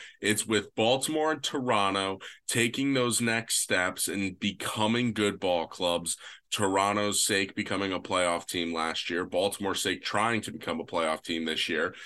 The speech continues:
Tampa Bay not taking that step back and staying consistently good, Boston, despite losing talent, still competing, and then look, the Yankees, yes, they are good. They have talent.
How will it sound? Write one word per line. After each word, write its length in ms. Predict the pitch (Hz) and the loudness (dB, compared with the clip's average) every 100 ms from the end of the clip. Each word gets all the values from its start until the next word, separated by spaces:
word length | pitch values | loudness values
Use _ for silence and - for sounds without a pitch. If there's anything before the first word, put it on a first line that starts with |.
| - - | -14 0
Tampa 320 | 143 147 160 | 2 2 0
Bay 260 | 127 107 | 2 4
not 380 | 123 110 117 - | 4 2 0 -2
taking 380 | - 143 131 123 | -4 -4 0 0
that 200 | 104 95 | 0 0
step 280 | - 95 - | 0 0 0
back 320 | 92 90 95 | 0 0 0
and 140 | 104 | -2
staying 380 | 98 107 98 113 | 0 2 2 0
consistently 880 | 110 92 - 101 - 123 120 127 113 | -2 -2 0 0 0 -2 -2 -2 -2
good, 420 | - 76 73 98 - - - - | -2 -2 -2 -4 -10 -16 -16 0
Boston, 680 | 110 135 147 165 147 160 180 - - _ - | 2 4 2 2 2 0 -4 -14 -20 _ 0
despite 600 | 110 98 - 113 113 113 | 2 2 2 2 2 4
losing 440 | 113 123 120 120 | 4 4 4 0
talent, 520 | 110 120 101 101 110 | 0 2 2 2 0
still 280 | - - 120 | 0 2 0
competing, 680 | 120 113 92 101 85 87 110 - - - | 2 -2 0 0 2 0 -2 -6 -16 -4
and 180 | 123 135 | 2 4
then 300 | 135 135 - _ _ _ - | 4 2 -2 _ _ _ -4
look, 260 | 139 202 - _ | 0 0 -2 _
the 140 | 117 131 | 2 4
Yankees, 560 | 127 175 196 196 - | 4 0 -2 -2 -4
yes, 460 | - 127 214 202 - - | -2 2 4 4 0 0
they 280 | 110 160 208 | 2 4 2
are 360 | 147 180 196 160 | 2 2 2 2
good. 580 | 165 208 170 85 71 - | 2 2 2 0 -6 2
They 200 | 151 175 | 2 4
have 420 | 151 185 202 - | 2 2 0 -2
talent. 640 | - 156 196 202 135 113 | -6 0 2 4 2 0